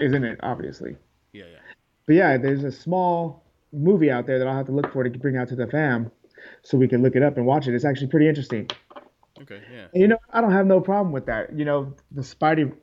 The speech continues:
Speaker 1: Ma-, Spider-Man universe is pretty big itself.
Speaker 2: No, it's, it's, uh, it, yeah, it's
Speaker 1: Yeah.
Speaker 2: massive. There's, there's, like, so many different versions of Spider-Man. That's the thing with Marvel is that, you know, they, they really have a plethora of
Speaker 1: Right.
Speaker 2: of content, you know.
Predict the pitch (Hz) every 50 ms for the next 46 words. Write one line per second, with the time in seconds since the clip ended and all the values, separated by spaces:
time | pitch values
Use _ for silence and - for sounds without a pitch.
0 | _ _ _ _ _ 151 147 147 143 - - _ _ _ - - 175 170 160 151
1 | 139 139 165 170 156 120 127 123 120 120 123 110 113 _ _ _ _ _ _ 202
2 | 175 147 127 135 120 107 - - _ _ _ _ _ _ _ _ - 127 - -
3 | 120 151 123 107 110 - _ _ _ - 139 131 - - - - _ _ _ 123
4 | 131 120 - - 123 107 107 98 92 85 _ _ 107 110 143 120 - 92 85 78
5 | 85 104 104 101 - - - - - 80 69 98 101 104 - - _ 120 123 123
6 | 120 110 110 95 - - - - 117 104 107 107 104 98 98 95 82 98 92 98
7 | 92 87 92 95 92 87 82 90 87 - _ - 95 95 95 95 92 90 95 113
8 | - - - 107 113 107 104 95 87 90 87 95 98 92 90 85 90 - _ 98
9 | 90 - _ _ _ _ _ _ _ _ _ _ _ 113 110 107 110 110 110 98
10 | - _ _ _ _ _ _ _ 110 107 104 127 131 127 117 113 - 113 110 104
11 | 104 - _ _ _ _ _ _ - 104 - _ _ 95 87 82 80 80 85 _
12 | _ _ _ _ _ _ _ _ _ _ _ _ _ _ _ _ _ 101 98 95
13 | 92 90 90 87 85 _ _ - 123 147 147 131 113 - _ _ _ _ _ _
14 | _ _ _ _ _ _ - _ - - 110 113 120 113 - - - _ _ -
15 | - 82 78 67 -